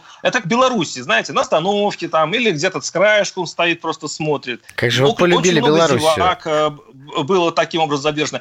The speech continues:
Speaker 1: И вот вам несколько тысяч человек, которые находятся сейчас, я не знаю, то ли в
Speaker 2: Давайте я
Speaker 1: сизо,
Speaker 2: вам,
Speaker 1: то
Speaker 2: да,
Speaker 1: ли в, э,
Speaker 2: давайте
Speaker 1: колонках.
Speaker 2: отвечу. Значит, смотрите, человека, которого на выходе из метро, э, задержали, потому что у него на спине был подозрительный рюкзачок, сам он выглядел как люди, отправляющиеся на массовые беспорядки, а им же,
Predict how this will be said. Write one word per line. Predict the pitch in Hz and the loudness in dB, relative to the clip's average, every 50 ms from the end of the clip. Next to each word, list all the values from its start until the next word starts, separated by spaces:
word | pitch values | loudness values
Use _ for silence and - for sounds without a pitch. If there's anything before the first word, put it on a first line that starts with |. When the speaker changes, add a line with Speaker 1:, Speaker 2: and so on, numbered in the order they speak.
| - - - | -10 -4 -2
Speaker 1:
И | 151 | -2
вот | 151 156 240 285 233 | 0 2 0 0 2
вам | 247 233 196 | 0 0 0
несколько | 214 247 226 - 240 - 233 - | -2 -2 -2 -2 -2 -2 -2 -4
тысяч | - - 240 233 220 - - 143 - | -2 -2 -2 0 0 0 0 0 0
человек, | - - 170 165 165 156 160 185 220 247 262 - | 0 0 0 2 2 0 0 0 0 0 -2 -2
которые | - 175 - - 214 233 220 | -4 -4 -2 0 0 0 2
находятся | 202 185 175 - 196 202 214 214 160 - - - | 2 2 2 2 0 -2 -2 -2 -4 -6 -6 -6
сейчас, | - - 170 - - 156 175 170 - - - _ _ - | -6 -6 -4 -2 0 2 0 0 -2 -6 -14 _ _ -4
я | 165 | -4
не | 175 | -2
знаю, | 160 160 151 120 | 0 0 0 0
то | - - 165 | 0 0 2
ли | |
в | 165 | 2
Speaker 2:
Давайте | 180 160 - 143 | 2 2 2 2
я | 131 117 | 2 2
Speaker 1:
сизо, | 101 185 | 2 2
Speaker 2:
вам, | 175 - | 0 -2
Speaker 1:
то | - 151 160 | -2 0 0
Speaker 2:
да, | 151 | 2
Speaker 1:
ли | 170 170 165 | 2 2 0
в, | 151 139 135 143 143 139 139 135 135 | -2 -4 -2 -2 0 2 2 2 2
э, | |
Speaker 2:
давайте | 135 151 165 156 - - | 4 4 2 2 2 2
Speaker 1:
колонках. | 117 107 117 107 | 0 0 0 -2
Speaker 2:
отвечу. | 87 76 - - - - | -2 -2 -4 -6 -8 -4
Значит, | 98 131 131 - - 120 | -2 -2 0 0 -2 -4
смотрите, | - 151 151 - 127 92 - - | -2 -2 -2 -2 -4 -8 -8 -4
человека, | - - 131 151 147 - 135 | -2 0 2 2 2 0 -2
которого | - 104 - 131 117 110 95 92 - - - - - | -6 -4 0 0 2 2 2 0 -2 -8 -16 -14 -6
на | - 98 110 120 | -2 0 0 0
выходе | 139 131 - - 107 107 | 0 -2 -2 -2 -2 -2
из | 101 | -2
метро, | 113 117 113 - - 131 107 85 65 - - - - - _ _ | -2 -2 -2 -2 0 0 2 0 0 -2 -6 -12 -20 -20 _ _
э, | - 76 80 82 82 82 82 80 78 78 82 | -12 -10 -8 -6 -4 -4 -4 -2 -4 -4 -4
задержали, | 98 107 104 110 107 117 113 92 82 | -4 -2 -2 0 0 0 0 0 -2
потому | - - 92 101 104 | -2 -2 -4 -4 -4
что | - - - 110 | -4 -4 -2 -2
у | |
него | 104 104 101 | 0 0 0
на | 101 | -2
спине | - - - 110 110 107 | -4 -4 -4 -2 0 0
был | 92 92 87 | 0 -2 -4
подозрительный | - - 101 87 101 98 113 104 95 - 101 101 95 | -4 -4 -2 -2 0 0 -2 -4 -4 -2 -2 -2 -2
рюкзачок, | 95 92 95 104 - - - - - - | -2 -4 -4 -6 -4 -2 -4 -4 -4 -4
сам | - 110 98 95 | -4 -2 -2 -2
он | 90 90 | -2 -2
выглядел | 92 95 87 82 76 82 80 73 | -4 -4 -4 -4 -4 -6 -6 -4
как | - 95 - - | -4 -4 -4 -2
люди, | 107 98 82 87 | -4 -2 -2 -2
отправляющиеся | 73 71 - - 92 104 101 95 87 85 - - - - | -2 -2 -2 -2 -2 0 0 0 0 -2 -2 -4 -6 -4
на | 87 92 | -4 -2
массовые | 92 87 85 - - 92 95 | -2 -2 -2 -2 -4 -4 -4
беспорядки, | 98 - - 117 123 139 - - - - | -6 -4 -2 -2 0 -2 -2 -4 -6 -4
а | 107 | -2
им | 113 120 117 101 | -2 -2 -2 -2
же, | 107 98 | -4 -4